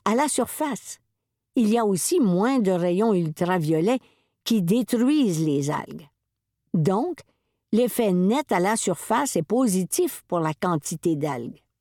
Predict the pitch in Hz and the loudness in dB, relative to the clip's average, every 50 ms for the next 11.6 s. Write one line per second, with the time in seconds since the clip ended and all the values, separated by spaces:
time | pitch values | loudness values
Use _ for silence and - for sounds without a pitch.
0 | _ _ _ _ _ _ _ _ _ _ _ _ _ _ _ _ _ _ _ _ | _ _ _ _ _ _ _ _ _ _ _ _ _ _ _ _ _ _ _ _
1 | _ _ _ _ _ _ _ _ _ _ _ _ _ _ _ _ _ - 247 269 | _ _ _ _ _ _ _ _ _ _ _ _ _ _ _ _ _ -2 0 0
2 | 262 220 - - 311 311 277 285 349 370 277 196 185 180 170 196 202 202 - 208 | 0 0 0 0 2 2 2 2 2 2 2 2 2 2 2 2 0 0 0 0
3 | 190 180 170 175 220 185 - - 190 170 170 214 254 262 - _ _ _ _ - | 0 0 2 0 0 0 0 0 0 0 0 0 -2 -2 -4 _ _ _ _ -2
4 | 190 185 190 240 294 311 302 233 196 196 240 311 403 359 240 180 165 - - 214 | 0 0 2 2 2 2 2 2 2 2 2 2 2 2 0 0 -2 -2 0 0
5 | 214 202 - - 202 165 - 254 226 175 175 165 151 170 175 170 175 185 170 156 | 0 0 0 -2 -2 0 0 0 2 2 2 2 2 2 2 2 2 2 0 -2
6 | - _ _ - 254 254 240 202 160 165 196 262 370 - - 196 196 196 175 175 | -4 _ _ 0 2 2 2 2 2 2 0 0 -2 -2 -2 0 0 2 2 2
7 | 185 202 240 269 220 170 175 165 - - 147 147 135 127 127 - - 196 - _ | 2 2 2 0 0 0 -2 -2 0 0 0 0 0 -2 -4 -6 -8 -10 -14 _
8 | _ _ _ _ _ _ _ _ _ _ _ _ _ _ - 214 - - 247 240 | _ _ _ _ _ _ _ _ _ _ _ _ _ _ -2 0 2 2 2 2
9 | 214 185 180 170 165 151 175 220 202 180 170 165 165 156 196 240 254 208 - - | 2 2 2 0 0 2 2 2 2 2 2 2 2 2 2 2 0 0 -2 -2
10 | - 175 156 165 156 - - 294 247 - - 208 175 165 180 220 269 277 208 - | -2 0 0 0 -2 0 0 0 0 0 0 0 0 2 2 2 0 0 0 -2
11 | 175 160 156 147 151 156 160 190 208 240 302 | -2 0 0 0 0 0 2 2 2 2 0